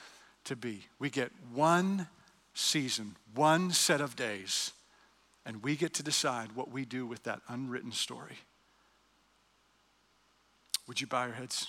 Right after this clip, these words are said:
with me? Father God, I thank you that, uh, your story is amazing and that you've invited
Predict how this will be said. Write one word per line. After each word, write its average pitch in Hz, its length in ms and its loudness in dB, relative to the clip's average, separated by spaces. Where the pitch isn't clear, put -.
with - 160 -14
me? 139 140 -14
Father 143 240 6
God, 135 180 10
I - 40 6
thank 170 340 8
you 131 200 2
that, 131 380 0
uh, 127 280 -2
your 135 100 -2
story 147 320 2
is 131 100 0
amazing 127 560 -2
and 143 200 4
that - 120 -4
you've 139 240 -2
invited 131 520 2